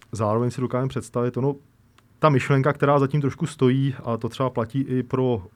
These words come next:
jakoukoliv účinnou obranu proti těmto prostředkům, tak, eh, je to v tom, v té tradičním pojetí postaveno na té myšlence: „Podívejte, my máme víc prostředků, než vy máte nábojů, než máte kulek.“ Jo, a zároveň tím dokážeme třeba ochránit systémy, které jsou pro nás, eh, důležité,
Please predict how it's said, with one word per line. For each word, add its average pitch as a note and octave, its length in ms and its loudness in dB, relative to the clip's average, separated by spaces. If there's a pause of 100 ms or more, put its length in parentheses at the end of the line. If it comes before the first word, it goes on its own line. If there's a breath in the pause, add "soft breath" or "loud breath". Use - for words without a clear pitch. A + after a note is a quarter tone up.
(120)
jakoukoliv A#2+ 440 -2
účinnou C3+ 300 0
obranu A#2 360 -2
proti A2+ 160 -10
těmto A#2 220 -4
prostředkům, A#2+ 600 -6 (580 loud breath)
tak, A#2 280 -4
eh, A#2 460 2
je A#2 120 0
to C#3 200 2
v - 300 -12
tom, C#3 120 0
v C3+ 80 -8
té C#3+ 220 2
tradičním C3 560 0
pojetí A#2+ 320 -2
postaveno B2 420 -4
na A#2 60 -2
té B2+ 160 -2
myšlence: B2 540 -2 (220 loud breath)
„Podívejte, A#2+ 400 0
my A#2+ 60 0
máme A#2 220 0
víc A#2+ 140 -6
prostředků, A#2 460 -6
než A2+ 220 -4
vy G#2+ 60 -4
máte G#2+ 280 -4
nábojů, F2 400 -6 (100)
než - 100 -14
máte G2+ 260 -6
kulek.“ E2 300 -12 (500 loud breath)
Jo, G2+ 120 -8
a G#2+ 200 -2 (440)
zároveň C3 480 2
tím C3+ 180 2
dokážeme B2 480 2
třeba B2+ 220 -2
ochránit B2 600 -2
systémy, B2 640 -2
které A2+ 240 -2
jsou A2+ 120 -6
pro A#2 140 -6
nás, A#2 380 -4
eh, G#2 100 -2
důležité, A#2 640 0